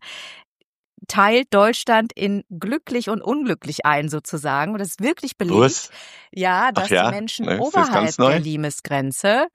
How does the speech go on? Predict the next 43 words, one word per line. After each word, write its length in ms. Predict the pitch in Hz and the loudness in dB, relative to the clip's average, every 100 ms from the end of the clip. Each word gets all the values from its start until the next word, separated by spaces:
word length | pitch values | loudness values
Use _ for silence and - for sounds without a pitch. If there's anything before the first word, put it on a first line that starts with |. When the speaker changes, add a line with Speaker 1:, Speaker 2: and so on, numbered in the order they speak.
| _ _ _ | _ _ _
Speaker 1:
nicht 280 | 196 302 - | 0 0 0
so 140 | 269 | -4
glücklich 520 | 240 247 - 233 240 - | -2 -2 -2 -6 -6 -10
werden 600 | 156 151 180 208 247 254 | -14 -2 2 4 4 2
in 140 | 220 196 | -2 -2
ihrem 240 | 196 208 | 0 0
Leben 400 | 196 208 208 175 | -2 -2 -4 -4
wie 140 | 190 - | -8 -2
unterhalb. 680 | 196 208 190 139 131 123 135 | 2 2 2 2 2 0 -2
Und 100 | 151 | -2
das 120 | 175 | 0
macht 240 | 190 175 - | 2 0 0
wieder 260 | 180 175 - | 4 4 4
gerade 400 | 151 147 208 214 | 2 4 4 2
meine, 440 | 175 165 160 160 - | 2 2 0 -4 -4
meine 320 | 156 151 156 | -2 -2 -4
Theorie, 600 | - 156 147 160 190 220 | -4 -4 -4 -4 -4 -6
ist, 220 | - 156 - | -6 -8 0
alles 260 | 170 190 | 0 2
was 140 | 156 - | -2 -2
südlich 300 | 185 220 165 | -2 -2 -4
ist, 140 | - | -6
wird 180 | 151 147 | -4 -2
glücklicher, 420 | 185 220 175 170 175 - - - - - | -2 -4 0 0 0 -6 -18 -18 -18 0
ähm, 680 | 175 175 170 170 170 170 170 _ _ _ - | 2 2 0 -2 -2 -6 -10 _ _ _ -6
deutlich. 640 | 160 156 160 190 220 - | 2 2 2 0 -4 -4
Die 160 | 175 156 | -8 -2
gibt's 260 | 185 - 190 | -2 -2 0
wirklich. 380 | 202 143 135 - | 0 0 -4 2
Seit 240 | 160 196 | 2 2
den 100 | 180 | 0
Römern 420 | 147 160 185 143 | 2 4 4 2
gibt's 160 | 147 - | -2 -4
diese 220 | 160 143 | -4 -2
Grenze 340 | 139 151 185 | 0 0 -2
und 140 | 170 170 | -4 -2
die 80 | 165 | -4
ist 180 | - - _ _ _ | -4 -8 _ _ _
bis 300 | 170 262 - | 0 0 2
heute 460 | 208 190 202 202 156 | 4 4 2 -4 -2
wissenschaftlich 880 | 220 - 214 180 175 - 180 - 147 | -2 -2 -2 0 0 -4 -14 -10 -4
wirklich 320 | 196 - 185 | -2 -2 -6
belegt. 500 | 165 135 120 - - | -4 -4 -6 -8 -18